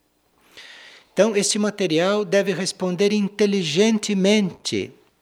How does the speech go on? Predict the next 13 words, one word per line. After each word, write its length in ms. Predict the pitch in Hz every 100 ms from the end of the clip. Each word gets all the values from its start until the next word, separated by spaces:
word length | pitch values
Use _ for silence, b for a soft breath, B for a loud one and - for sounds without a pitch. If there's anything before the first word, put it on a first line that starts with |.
| _ -
a 240 | 147 165
tudo 440 | - 170 160 160 156
isto 380 | 190 175 -
que 100 | -
está 240 | 165 - 151
sendo 520 | - 147 143 156 143
aplicado. 840 | 135 156 147 - 107 90 - - - _ _ _ _ _ _ _ _ _ _ _ _ _ _ _ _ _ _ _ B B B B
Se 200 | - -
houver 380 | 202 165 214 240
uma 180 | 233 214
resposta 1080 | 190 170 - - 143 156 143 - - 101 101
deste 400 | 143 165 - 143
material 1000 | 139 - 117 104 107 127 131 104 113